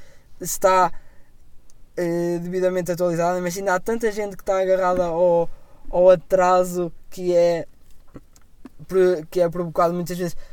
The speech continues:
Pronto, eu sou um bocadinho anti-religião, vocês vão reparar, não porque acho que seja mau, acho que a, a fé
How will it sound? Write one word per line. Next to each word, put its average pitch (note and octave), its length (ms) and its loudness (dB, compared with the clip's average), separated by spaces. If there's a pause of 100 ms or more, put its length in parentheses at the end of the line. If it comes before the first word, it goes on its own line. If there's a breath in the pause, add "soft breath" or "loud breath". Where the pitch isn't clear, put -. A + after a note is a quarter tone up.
Pronto, F#3 280 0
eu G3+ 180 0
sou G#3+ 200 -2
um G#3 40 -4
bocadinho F3+ 600 -2 (180)
anti-religião, F3 920 -4
vocês D#3 460 -6 (880 soft breath)
vão D#3 300 -2
reparar, D3+ 520 -2 (280)
não F3+ 360 -2
porque F3 500 -8
acho D#3+ 340 0
que - 80 -14
seja E3+ 240 -4
mau, D#3 240 0
acho D#3+ 180 -2
que - 120 -18 (720 soft breath)
a, D#3+ 380 4
a E3 40 -2
fé E3 520 0